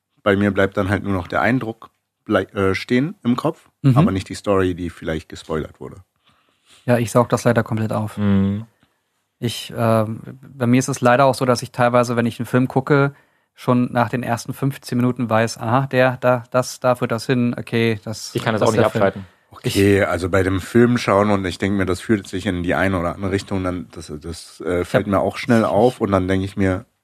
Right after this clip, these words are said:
Speaker 1: mm, jawohl, ha, ich hab's gewusst, ha, ich hab's
Speaker 2: Ja,
Speaker 1: gewusst.
Speaker 2: ja, das, das, das langweilt mich dann, deswegen mag ich Filme, die mich da so komplett überraschen. Das,
Speaker 3: Mhm.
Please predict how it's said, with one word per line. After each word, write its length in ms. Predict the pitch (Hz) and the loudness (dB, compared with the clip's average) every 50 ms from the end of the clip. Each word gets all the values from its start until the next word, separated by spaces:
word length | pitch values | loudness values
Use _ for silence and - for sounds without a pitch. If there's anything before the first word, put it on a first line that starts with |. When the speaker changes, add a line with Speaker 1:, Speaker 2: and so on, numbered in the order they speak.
| _ _ _ | _ _ _
Speaker 1:
mm, 380 | 69 82 87 87 87 85 82 | -18 -14 -12 -10 -10 -10 -10
jawohl, 560 | 82 85 82 80 82 90 90 82 69 131 - _ _ _ _ _ _ _ _ | -6 -6 -6 -4 -4 -4 -4 -4 -4 -6 -12 _ _ _ _ _ _ _ _
ha, 200 | - 170 156 - - _ _ | -2 -2 -2 -2 -6 _ _
ich 140 | - - | -16 -8
hab's 160 | - 101 - - | -8 -8 -8 -4
gewusst, 440 | - 110 107 151 151 - - _ _ _ _ _ _ | -4 -2 -2 -2 -4 -4 -16 _ _ _ _ _ _
ha, 180 | - - - - - - - | -2 0 0 0 -6 -4 -4
ich 180 | - - - | -4 -2 -2
hab's 100 | 139 139 - | -4 -2 0
Speaker 2:
Ja, 60 | 131 143 131 135 135 139 | 2 4 4 6 6 4
Speaker 1:
gewusst. 180 | 131 120 120 | 2 0 0
Speaker 2:
ja, 180 | 131 127 127 127 | 2 4 4 4
das, 220 | 127 127 - - - | 2 0 -2 0 0
das, 180 | 139 135 - - | 0 0 0 0
das 140 | 165 143 - | -2 0 2
langweilt 500 | 143 139 160 165 139 131 123 123 120 - | 2 2 2 4 2 4 2 2 2 0
mich 180 | 127 120 - | -2 -2 0
dann, 200 | - 120 113 113 | 0 -2 0 0
deswegen 240 | 113 113 - 127 120 | -2 -2 0 0 2
mag 180 | 117 113 113 - | 4 2 2 0
ich 100 | 127 - | -4 -12
Filme, 280 | - - 123 120 120 113 | -2 0 2 2 2 2
die 120 | 113 120 | 2 0
mich 380 | 113 113 113 - - - - _ _ | 0 0 -2 -2 -6 -18 -20 _ _
da 180 | 110 110 110 | 0 0 0
so 420 | 107 107 110 110 107 107 107 107 110 _ _ _ _ | 0 0 0 0 0 0 -2 -4 -6 _ _ _ _
komplett 260 | _ - 107 117 113 - | _ -2 0 0 2 2
überraschen. 480 | 110 107 107 107 110 - - 104 101 | 4 4 4 4 2 0 -2 -4 -2
Das, 200 | 107 104 104 104 104 | 0 0 2 2 2
Speaker 3:
Mhm. 640 | 104 101 101 101 101 101 101 104 107 110 113 113 | 2 2 2 2 2 2 2 0 0 -2 -4 -8